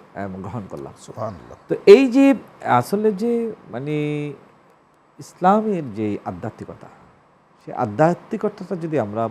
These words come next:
Speaker 1: পরিপূর্ণভাবে আমাদের সমাজে তুলে ধরতে পারতাম এবং মারুফ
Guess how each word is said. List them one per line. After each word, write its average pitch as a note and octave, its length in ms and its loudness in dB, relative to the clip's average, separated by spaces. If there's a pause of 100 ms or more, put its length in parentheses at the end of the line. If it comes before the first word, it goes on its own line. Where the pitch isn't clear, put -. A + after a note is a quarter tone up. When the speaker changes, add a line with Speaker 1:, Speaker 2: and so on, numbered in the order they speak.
Speaker 1:
পরিপূর্ণভাবে D3+ 800 -8
আমাদের A2 340 -14 (140)
সমাজে C3 300 -10
তুলে B2 180 -4
ধরতে A#2+ 220 -6
পারতাম - 320 -14 (1000)
এবং C3+ 240 0
মারুফ F#3+ 260 6